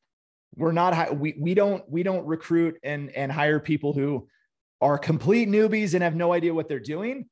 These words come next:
Like, we're actually getting people with education. We're getting people who have worked in a lot of different fields. Um, we bring them in, we train them and send them down a path that,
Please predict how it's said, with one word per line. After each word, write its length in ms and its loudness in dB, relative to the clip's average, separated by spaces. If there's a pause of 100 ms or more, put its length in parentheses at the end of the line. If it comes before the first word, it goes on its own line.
(240)
Like, 160 -2
we're 220 0
actually 240 0
getting 180 0
people 240 0
with 140 2
education. 640 -4
We're 120 -6
getting 220 -4
people 240 -2
who 140 0
have 340 0 (280)
worked 420 2
in 80 -2
a 60 0
lot 300 0
of 120 -2
different 480 -4
fields. 640 -6 (460)
Um, 260 -2
we 100 -2
bring 280 2
them 200 2
in, 160 2
we 100 -4
train 340 -4
them 200 0
and 120 -4
send 280 -2
them 100 -2
down 160 2
a 60 -2
path 420 -4
that, 280 -2